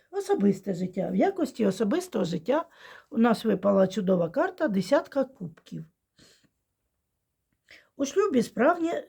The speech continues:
справжнє диво близості та єднання. Вміння порозуміння на рівні, порозумітися на рівні, на рівні інтуїції,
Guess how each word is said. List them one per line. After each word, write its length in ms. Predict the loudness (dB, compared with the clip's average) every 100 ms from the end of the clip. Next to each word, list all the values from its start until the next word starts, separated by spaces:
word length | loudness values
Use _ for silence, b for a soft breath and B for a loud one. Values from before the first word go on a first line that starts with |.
| _ _ _
справжнє 600 | -14 0 2 4 2 0
диво 320 | 2 2 2
близості 840 | 0 0 0 -2 -8 -10 -16 -16 -16 _ b b b b
та 100 | 0
єднання. 800 | 0 2 0 0 0 -2 -4 -6 _ _ _ _ _ _ _ _ _ _ _ _ _ _ _ _ _ _ _ _ _ B B B 2
Вміння 540 | 4 6 4 4 2
порозуміння 960 | 4 4 4 6 6 6 6 4 4 0 b b b b _ _ _ _ -6
на 140 | 0
рівні, 360 | 2 2 0 -4 _ -2
порозумітися 720 | 0 4 4 4 2 0 2
на 180 | 4 4
рівні, 440 | 4 4 2 0 -2
на 160 | 0
рівні 420 | 2 4 4 2 0 b b b -2
інтуїції, 960 | 0 4 4 4 0 -6 -4 -6 -10